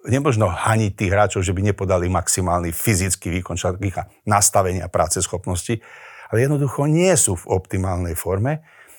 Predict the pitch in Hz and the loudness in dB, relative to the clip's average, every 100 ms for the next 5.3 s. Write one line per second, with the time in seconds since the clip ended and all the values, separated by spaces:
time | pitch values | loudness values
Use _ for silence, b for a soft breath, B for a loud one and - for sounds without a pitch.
0 | B - 139 113 135 143 135 - - 110 | B 2 2 4 4 4 2 -2 0 4
1 | - 107 117 104 85 76 - - 104 170 | 6 4 2 2 0 2 2 4 4 2
2 | - b b b b 104 - 143 - 131 | -2 b b b b -2 0 0 -2 0
3 | 127 123 123 147 165 - 123 104 90 123 | 2 4 4 6 4 4 2 2 4 4
4 | - 120 107 107 - 117 107 92 98 107 | 4 2 4 4 4 4 4 4 4 2
5 | 107 165 - | 2 0 -2